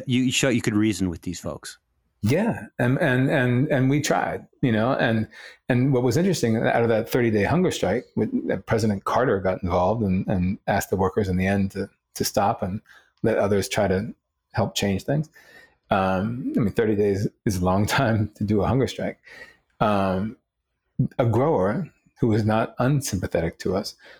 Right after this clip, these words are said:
Speaker 2: told us he had a conversation with another grower. And he asked, "Why in the world will you not just agree to sit at the table? All they're asking for was dialogue." And the grower said, "I'll put it to you this way. The tractor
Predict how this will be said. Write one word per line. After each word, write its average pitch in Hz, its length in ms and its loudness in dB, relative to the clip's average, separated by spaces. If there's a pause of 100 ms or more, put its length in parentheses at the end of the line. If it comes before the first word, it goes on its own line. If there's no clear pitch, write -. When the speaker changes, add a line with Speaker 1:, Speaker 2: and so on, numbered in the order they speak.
(120)
Speaker 2:
told 127 200 0
us 120 100 0
he 131 80 0
had 117 140 2
a 113 60 2
conversation 117 520 0
with 101 120 0
another 117 300 2
grower. 90 460 -4 (460)
And 113 100 2
he 113 80 4
asked, 127 300 0
"Why 143 540 0
in 165 80 2
the 147 80 2
world 127 320 2
will 110 80 2
you 113 140 2
not 113 300 -2
just - 320 -2
agree 104 300 0
to 98 80 0
sit - 380 -2
at - 80 -6
the 104 80 -6
table? - 560 -4
All 120 180 2
they're 123 140 2
asking 127 340 0
for 127 160 0
was 123 100 0
dialogue." - 480 -2 (760)
And 117 160 2
the 110 60 2
grower 107 320 2
said, 104 460 0 (880)
"I'll 104 100 0
put 131 180 -2
it 120 120 -2
to 117 80 0
you 110 80 2
this 156 240 0
way. - 260 -6 (580)
The - 60 2
tractor 156 760 -2